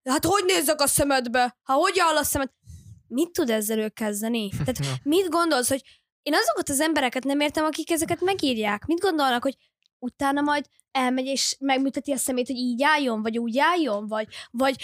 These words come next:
Speaker 1: vagy, vagy plastikai műtétet csinálok csak azért, mert, ö, TikTokon te azt mondod, hogy csúnya vagy? Tehát, e, így annyira nehéz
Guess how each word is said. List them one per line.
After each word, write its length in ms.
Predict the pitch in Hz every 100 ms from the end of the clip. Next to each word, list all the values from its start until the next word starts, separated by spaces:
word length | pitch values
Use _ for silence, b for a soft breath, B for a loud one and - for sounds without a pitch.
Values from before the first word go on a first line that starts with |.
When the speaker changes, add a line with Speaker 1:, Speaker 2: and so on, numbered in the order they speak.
| B
Speaker 1:
vagy, 180 | 269 277
vagy 160 | 285 -
plastikai 520 | 320 285 - 302 311
műtétet 420 | 302 294 285 311 -
csinálok 360 | 285 262 277
csak 220 | - 262
azért, 340 | 254 240 269 277
mert, 340 | 285 285 -
ö, 140 | 269 269
TikTokon 520 | - 262 269 254 254
te 120 | 277
azt 160 | 233 240
mondod, 220 | 247 247
hogy 120 | 226
csúnya 440 | - 262 233 220 311
vagy? 400 | 311 208 202 - B B B -
Tehát, 200 | 311 - - b b _ -
e, 320 | 330 - _
így 480 | 330 339 370 381 339 -
annyira 440 | 330 440 453 277
nehéz 540 | 269 302 285 233 233